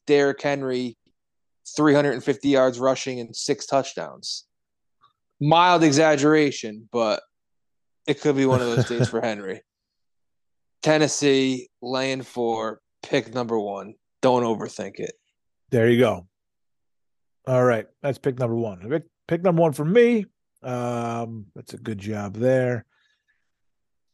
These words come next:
Speaker 2: Not a lot of games on the docket this week. A lot of teams on a bye. Fuck, that's gonna fuck with some fantasy teams this week.
Speaker 1: Oh, yeah.
Speaker 2: Uh, a lot of teams are off.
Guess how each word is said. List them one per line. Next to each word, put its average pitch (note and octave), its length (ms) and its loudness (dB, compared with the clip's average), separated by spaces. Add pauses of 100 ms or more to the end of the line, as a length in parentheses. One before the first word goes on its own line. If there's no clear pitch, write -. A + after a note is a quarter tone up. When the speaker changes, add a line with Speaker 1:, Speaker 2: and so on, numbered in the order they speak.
(540)
Speaker 2:
Not E3+ 320 2
a - 40 6
lot F3 280 6
of C#3+ 60 -2
games D3+ 320 0
on C#3+ 120 0
the C3 80 -2
docket D3 460 -2
this C3+ 160 -10
week. D3+ 180 -2
A G#2+ 120 -8
lot C3 380 -2
of C3+ 140 -4
teams C3 680 -8 (400)
on A#2+ 180 -6
a A2 80 -6
bye. B2+ 580 0 (360)
Fuck, B2+ 260 -10
that's F3+ 260 -6
gonna C#3+ 180 -4
fuck D3+ 220 -2
with C3 100 -6
some A2+ 140 -12
fantasy B2 280 -6
teams G2 260 -16
this A#2+ 140 -18
week. G2+ 280 -14 (460)
Speaker 1:
Oh, B2 360 4
yeah. G2 340 -4 (220)
Speaker 2:
Uh, A#2+ 60 -10
a A2 200 -6
lot C#3+ 280 2
of C#3 80 0
teams B2 340 -6
are A2 160 0
off. A2 460 -6